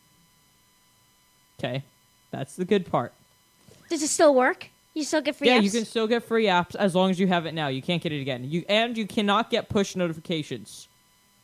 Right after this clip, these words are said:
Speaker 1: Okay, so here's the story. Yeah, it's big. I know. Apple
Speaker 2: What?
Speaker 1: says App Gratis broke two of the App Store rules.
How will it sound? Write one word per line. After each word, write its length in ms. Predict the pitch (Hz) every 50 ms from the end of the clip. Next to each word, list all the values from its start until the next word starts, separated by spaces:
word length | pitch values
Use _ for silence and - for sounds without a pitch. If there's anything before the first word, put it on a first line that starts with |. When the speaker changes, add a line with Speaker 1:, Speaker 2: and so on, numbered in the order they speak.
| _ _ _ _ _ _ _ _ _ - - - _ _ _ _ _ _ -
Speaker 1:
Okay, 340 | 190 190 - 180 127 123 - _ _ _ _ _ _ -
so 180 | - 214 208
here's 240 | 160 240 254 247 -
the 80 | - 214
story. 460 | - - - 208 175 160 131 120 120 - _
Yeah, 200 | - 151 131 123 - - _ _ _
it's 220 | 185 190 - - -
big. 440 | - 202 180 135 131 127 127 - - -
I 120 | 175 185 180
know. 320 | 160 170 151 127 131 143 - - - - - - - _ - 302 320 330 214
Apple 240 | 214 247 403 440
Speaker 2:
What? 120 | 403 370 -
Speaker 1:
says 640 | - - - 285 247 220 202 214 220 208 - - - _ _ _ _ _ _
App 280 | - 226 277 277 269 -
Gratis 400 | 233 233 214 202 208 220 214 -
broke 380 | - - 214 202 185 - - -
two 480 | - - - 240 254 269 302 320 302 285 - - _ _ -
of 160 | 214 220 190
the 160 | 202 226 214 -
App 240 | 196 196 196 -
Store 280 | - - - 208 196 180
rules. 500 | 165 170 156 131 120 123 - - -